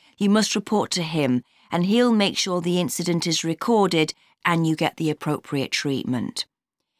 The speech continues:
He's trained to give basic treatment to staff himself, or he'll send you off somewhere else if necessary. Then there's Dexter Wills.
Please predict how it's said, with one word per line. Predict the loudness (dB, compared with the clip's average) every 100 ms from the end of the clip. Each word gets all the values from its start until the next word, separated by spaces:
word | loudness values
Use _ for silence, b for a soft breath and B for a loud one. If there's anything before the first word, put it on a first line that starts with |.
| _ _ _
He's | -2 -2
trained | 0 2 4 4
to | 2
give | 0 0 0
basic | 0 0 -4 -4
treatment | -2 0 -2 -4
to | -4
staff | -4 -2 -2 -2
himself, | -2 -2 -2 -4 -2 -4 -8 b b 2
or | 4 4
he'll | 4
send | 2 0 0 2
you | 0
off | 0
somewhere | -2 -2 -2 0
else | -2 -2 -4
if | -6 -4
necessary. | -4 -4 -6 -6 -6 -8 -10 _ _ _ _ _ _ _ _ _ -2
Then | 2 4 6
there's | 6 4 0
Dexter | 0 -2 -2 -6 -2 0
Wills. | 2 4 4 4 2 0